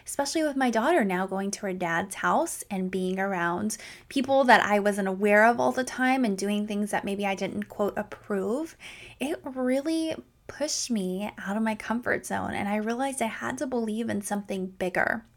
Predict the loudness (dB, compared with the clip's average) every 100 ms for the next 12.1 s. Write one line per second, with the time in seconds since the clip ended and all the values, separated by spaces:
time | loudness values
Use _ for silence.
0 | -20 -18 -18 -8 0 2 2 0 0 0
1 | 4 4 4 2 2 4 0 0 -2 0
2 | 0 0 -2 -2 -2 -2 0 4 4 6
3 | 4 2 0 0 -4 -10 -16 -18 -4 4
4 | 4 4 4 2 2 -2 -2 -2 -2 -2
5 | -2 -4 -4 -4 -2 0 2 0 0 -2
6 | -2 -2 -2 -4 -8 -18 -4 -4 0 -2
7 | 0 0 0 2 2 2 -2 -4 -4 -4
8 | -4 -2 0 0 2 0 -2 -2 0 0
9 | 0 -2 -2 -2 0 2 0 -2 -2 -2
10 | 4 6 4 0 -6 -6 -4 -6 -8 -10
11 | -6 -4 -4 -2 2 2 2 0 -4 -4
12 | -4